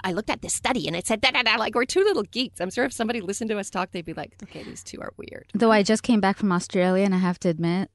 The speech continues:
Speaker 2: those, like, the older guys and women even, oh my God, people are in such great shape.
Speaker 1: Yeah.
Speaker 2: Goddamn Australians. Um, besides, oh no, wait, this one.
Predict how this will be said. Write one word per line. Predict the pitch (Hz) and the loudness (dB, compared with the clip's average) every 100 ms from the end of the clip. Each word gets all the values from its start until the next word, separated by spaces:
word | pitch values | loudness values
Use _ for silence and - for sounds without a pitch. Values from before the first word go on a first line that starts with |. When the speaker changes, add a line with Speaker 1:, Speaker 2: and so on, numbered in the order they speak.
| _ - | _ 0
Speaker 2:
those, | 185 180 175 - - - | 2 2 0 -4 -10 -4
like, | 175 160 - | -2 -2 -4
the | 175 175 | -4 -2
older | 170 175 180 | 2 2 2
guys | 175 170 175 | 2 2 2
and | 180 170 | 0 0
women | 156 165 196 254 | 0 2 4 6
even, | 277 302 339 330 | 6 6 6 6
oh | - 185 | 6 4
my | 165 156 | 4 0
God, | - 170 165 | 2 2 2
people | 220 - | 0 2
are | 160 | 2
in | 151 - | 0 -4
such | - 214 196 - | -2 0 0 0
great | - 185 196 | 0 2 2
shape. | - 226 254 359 - - - | 2 4 4 2 -4 -8 -6
Speaker 1:
Yeah. | 208 147 - _ _ - | -4 -4 -8 _ _ -10
Speaker 2:
Goddamn | 240 - 151 147 156 - - | -10 -4 -2 -2 -4 -10 -18
Australians. | - - 139 156 160 - - - - 240 | -14 -8 -6 -6 -6 -10 -16 -18 -12 -4
Um, | - 226 220 | 4 6 6
besides, | 180 247 330 403 359 - | 4 2 4 6 4 2
oh | 233 254 | 4 6
no, | 254 | 6
wait, | 226 - | 6 4
this | 202 220 | 0 0
one. | 196 | -2